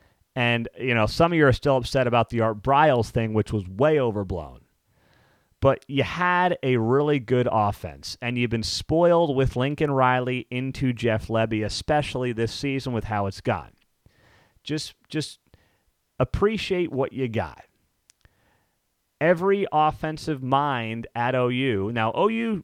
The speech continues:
should have great offensive minds. They got the money to pay for it. They got the legacy. They got the players. But i-,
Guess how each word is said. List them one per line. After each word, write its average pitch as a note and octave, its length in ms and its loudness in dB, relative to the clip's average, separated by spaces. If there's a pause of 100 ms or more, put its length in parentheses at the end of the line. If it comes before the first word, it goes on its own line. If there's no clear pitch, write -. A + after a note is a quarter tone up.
should F3 240 0
have F3 280 2
great D3+ 200 2
offensive C#3+ 520 0
minds. C#3+ 380 0
They D3+ 100 -4
got C#3+ 160 0
the C3 60 -4
money D#3 240 0
to E3 100 -2
pay E3+ 220 4
for E3 220 2
it. D3+ 100 -2
They A#2+ 100 -2
got A2+ 180 -2
the A2 80 -6
legacy. D3+ 480 2
They C3 120 2
got A#2+ 160 0
the A#2 60 -10
players. C3+ 600 -2 (720)
But D3+ 300 2 (440)
i-, D#3 100 -2